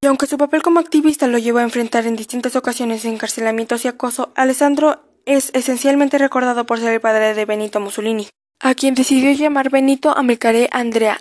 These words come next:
en honor a Benito Juárez, Amilcare Cipriani y Andrea Costa, referentes políticos de la época. Por lo tanto, la idea de que Benito Juárez era reconocido en Europa y su nombre inspiró a Alessandro para llamar a su hijo es completamente real.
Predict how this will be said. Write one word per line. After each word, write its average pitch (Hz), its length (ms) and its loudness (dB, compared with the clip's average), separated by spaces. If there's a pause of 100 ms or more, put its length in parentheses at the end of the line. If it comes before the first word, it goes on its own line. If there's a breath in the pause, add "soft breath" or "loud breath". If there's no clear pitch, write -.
en 240 160 0
honor 254 260 2
a 294 60 6
Benito 247 320 2
Juárez, 269 460 0
Amilcare 226 580 2
Cipriani 262 800 2
y 262 180 2
Andrea 240 420 2
Costa, 233 440 0
referentes 262 540 2
políticos 240 540 -2
de 226 80 2
la 214 120 6
época. - 380 -2 (300)
Por 277 180 2
lo 285 140 2
tanto, 294 340 2
la 302 140 4
idea 311 340 6
de 330 100 2
que 330 140 2
Benito 254 340 0
Juárez 240 460 -2
era 254 240 2
reconocido 233 500 -2
en 233 180 -4
Europa 226 360 0
y 220 40 -4
su 233 120 -8
nombre 254 220 -2
inspiró 254 260 -2
a 240 160 4
Alessandro 233 420 -2
para 214 200 2
llamar 220 280 -2
a 220 80 2
su 226 140 -10
hijo 226 280 -2
es 262 120 2
completamente 277 600 0
real. 254 320 2